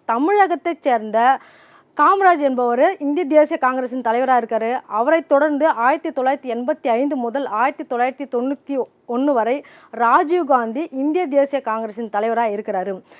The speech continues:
இரண்டாவது பேரழிவு தலைவர் ராஜீவ்காந்தி. ஆயிரத்தி எட்நூத்தி எண்பத்தி ஐந்துல இருந்து ஆயிரத்தி தொள்ளாயிரத்தி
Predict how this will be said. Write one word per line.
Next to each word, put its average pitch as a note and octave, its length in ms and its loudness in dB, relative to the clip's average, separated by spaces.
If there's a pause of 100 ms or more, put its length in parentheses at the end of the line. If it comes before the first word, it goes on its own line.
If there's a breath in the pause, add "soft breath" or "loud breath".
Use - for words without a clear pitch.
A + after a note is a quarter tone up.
(140)
இரண்டாவது F4+ 640 4
பேரழிவு C#4 540 2
தலைவர் B3 440 -2 (400)
ராஜீவ்காந்தி. A#3 680 -2 (220 soft breath)
ஆயிரத்தி D#4 340 0
எட்நூத்தி E4 520 -4
எண்பத்தி C4 380 -4
ஐந்துல C#4 320 0
இருந்து B3+ 200 -2
ஆயிரத்தி E4 480 -2
தொள்ளாயிரத்தி C#4+ 480 -4